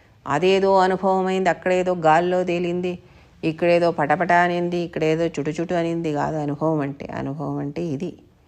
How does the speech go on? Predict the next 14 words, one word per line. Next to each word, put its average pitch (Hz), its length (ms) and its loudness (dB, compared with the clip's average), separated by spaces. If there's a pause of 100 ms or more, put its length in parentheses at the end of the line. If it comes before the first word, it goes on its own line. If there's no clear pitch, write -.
(420)
ఈ 156 240 0
రకంగా 165 600 2
మనం 170 260 -2
సేవ - 300 -6
చేసి 160 680 -2
మన 165 180 -4
అంతరంగంలో 196 920 0
ఏ 180 300 0
రకమైనటువంటి 196 1000 -2
ఆ 170 160 4
భావన 170 480 0
కలుగుతోంది, 202 640 -4
దీన్ని 185 420 -2
మనము 226 400 -4